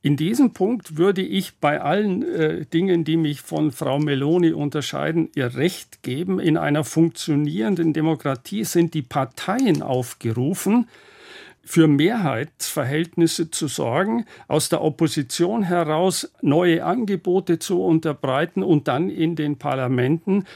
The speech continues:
dafür Mehrheiten zu suchen. Draghi war eine Notlösung, die hat es schon mehrfach in der italienischen Geschichte gegeben. Wenn man eine Bilanz zieht unter diesen, äh,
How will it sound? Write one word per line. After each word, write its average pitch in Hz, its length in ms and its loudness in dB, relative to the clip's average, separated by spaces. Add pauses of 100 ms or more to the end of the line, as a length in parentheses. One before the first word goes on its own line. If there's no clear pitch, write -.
dafür 151 380 2
Mehrheiten 151 720 0
zu - 120 -8
suchen. 165 540 -2 (380)
Draghi 180 420 0
war 151 240 0
eine 143 400 -2
Notlösung, 175 680 2
die 147 120 -2
hat 131 180 -4
es 156 100 -6
schon 135 240 -4
mehrfach 170 520 0
in 175 160 0
der 160 140 -2
italienischen 147 720 0
Geschichte 147 480 -4
gegeben. 131 600 0 (580)
Wenn 165 180 4
man 170 300 2 (120)
eine 143 240 2
Bilanz 139 680 0
zieht 196 580 -2
unter 185 320 2
diesen, 156 480 -2
äh, 143 360 -2